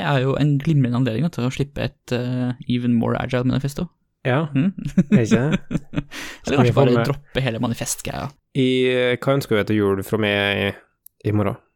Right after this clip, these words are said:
Speaker 1: Oh, jeg ønsker meg... Jeg vet ikke. <laughs>
Speaker 2: En klem?
Speaker 1: En klem. En virtuell klem er fint. Det liker
Speaker 2: Ok.
Speaker 1: jeg. Ja.
Speaker 2: Da sender jeg den, eh, eh, når åpner du gaven da?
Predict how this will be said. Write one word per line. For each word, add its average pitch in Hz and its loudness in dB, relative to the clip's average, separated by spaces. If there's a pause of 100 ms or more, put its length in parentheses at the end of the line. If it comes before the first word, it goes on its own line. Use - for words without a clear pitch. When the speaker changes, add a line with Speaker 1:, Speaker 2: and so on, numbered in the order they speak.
(260)
Speaker 1:
Oh, 123 -2 (460)
jeg 127 0
ønsker 123 0
meg... 143 0 (420)
Jeg 143 -6
vet 131 -10
ikke. - -12 (340)
<laughs> - -4
Speaker 2:
En 104 0
klem? 240 4 (400)
Speaker 1:
En 127 -2
klem. 117 -4 (200)
En 147 -2
virtuell 143 0
klem - -4
er - -10
fint. - -14 (280)
Det 117 -2
liker 104 -2
Speaker 2:
Ok. - -4
Speaker 1:
jeg. - -20 (340)
Ja. - -18 (360)
Speaker 2:
Da 117 0
sender 117 0
jeg 101 2
den, 95 0
eh, 92 0 (560)
eh, 95 -4
når 110 2
åpner 107 -2
du 98 0
gaven 101 0
da? 120 -4